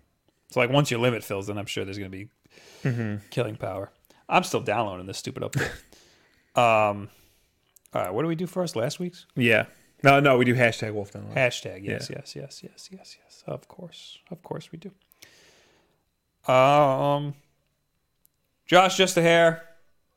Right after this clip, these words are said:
Speaker 1: says, "Hey, guys, I heard you would love to do D and D. Why not do one with the Spawncast?" Also, would you consider expanding to board games for a rare occasion, like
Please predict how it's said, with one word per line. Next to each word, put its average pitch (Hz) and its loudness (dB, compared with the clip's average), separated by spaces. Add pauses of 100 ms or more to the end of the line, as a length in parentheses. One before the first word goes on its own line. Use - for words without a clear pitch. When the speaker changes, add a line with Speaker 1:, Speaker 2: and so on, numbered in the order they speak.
(140)
Speaker 1:
says, - -6
"Hey, 175 6
guys, 165 4
I - 2
heard 165 2
you 165 0
would 165 2
love 160 6
to 147 2
do 143 0
D 139 0
and 135 -4
D. 131 -4 (300)
Why 165 8
not 185 2
do 175 4
one 175 2 (220)
with 220 4
the 175 -4
Spawncast?" 151 2 (800)
Also, 185 6
would 160 4
you 156 2
consider 151 2
expanding 139 0
to 123 -8
board 190 2
games 104 -10
for 117 -6
a 107 -2
rare 107 -4
occasion, 110 -10
like 107 -2